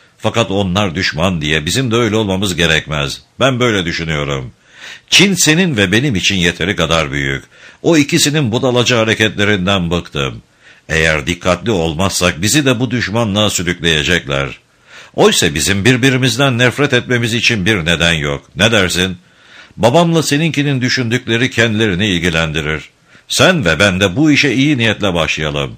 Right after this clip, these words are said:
Belki de arkadaş oluruz. Kim bilir? Fakat babalarımız yüzünden birbirimizden nefret etmemiz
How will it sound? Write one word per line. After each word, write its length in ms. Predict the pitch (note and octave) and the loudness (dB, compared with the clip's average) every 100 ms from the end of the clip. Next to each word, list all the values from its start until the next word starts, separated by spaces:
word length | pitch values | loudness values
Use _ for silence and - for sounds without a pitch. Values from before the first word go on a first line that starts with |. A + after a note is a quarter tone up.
| - - | -4 0
Belki 300 | C#3 F#2 G#2+ | 2 0 0
de 60 | |
arkadaş 440 | F#2+ F2 F2+ F2 D#2 | -2 -2 -2 -2 -2
oluruz. 500 | D#2 C#2 C2+ B1+ - | -4 -6 -6 -10 -4
Kim 240 | A#2+ G#2+ F#2 | 0 0 0
bilir? 240 | D#2 C2+ - _ _ - - - | -2 -4 -8 _ _ -20 -20 -6
Fakat 360 | - C#3 D#3+ G2+ | -2 2 2 2
babalarımız 640 | B2 C3+ C3 B2 C3 F3 | 2 2 2 2 0 0
yüzünden 540 | G#2 D2 D#2+ D2 G2 F2+ | -2 -2 -2 0 0 2
birbirimizden 720 | C#3 C3 C3+ B2 A2+ C3+ A#2+ | 0 2 0 0 0 -2 0
nefret 360 | A2+ - B2+ G#2+ | 0 0 -2 -2
etmemiz 540 | D2 E2 D#2 G2+ | -2 -2 0 -2